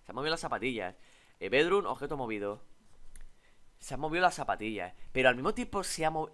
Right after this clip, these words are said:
¿hay más ropa de lo normal o es cosa mía? Vamos a quitar las zapatillas, ¿no? Y vamos a ver si es que de verdad hay más ropa de lo normal. ¿Puede ser que haya más ropa? Es decir, ¿puede ser?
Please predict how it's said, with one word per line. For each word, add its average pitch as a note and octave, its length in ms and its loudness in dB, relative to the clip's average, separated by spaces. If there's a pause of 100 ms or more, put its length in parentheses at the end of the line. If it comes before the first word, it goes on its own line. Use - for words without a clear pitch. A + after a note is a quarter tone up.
(140)
¿hay D3 100 4
más D3 160 6
ropa B2 300 0
de G#2+ 80 2
lo G#2 100 -2
normal F#2 540 -4
o A#3 100 2
es D3+ 100 -6
cosa B2 300 -6
mía? F#2+ 360 -12 (640)
Vamos G3 420 -2
a B3 80 2
quitar C3 480 12
las G#2+ 220 0
zapatillas, G2 500 2
¿no? C3 140 0
Y F#3 40 -4
vamos C3 220 -2
a E3+ 60 0
ver F#3 80 -2
si G3 100 -6
es - 60 -8
que - 100 -4
de D3+ 80 2
verdad C3 140 4
hay D3 60 4
más C3+ 140 4
ropa A2 280 -2
de A2 80 0
lo G#2+ 80 -2
normal. G2+ 440 -4 (1500)
¿Puede F3+ 200 6
ser A4+ 160 0
que C#4 80 -2
haya - 120 -2
más - 200 -10
ropa? F2+ 500 -2 (760)
Es - 40 -20
decir, G2 420 -8 (800)
¿puede C3+ 240 4
ser? E2 480 -8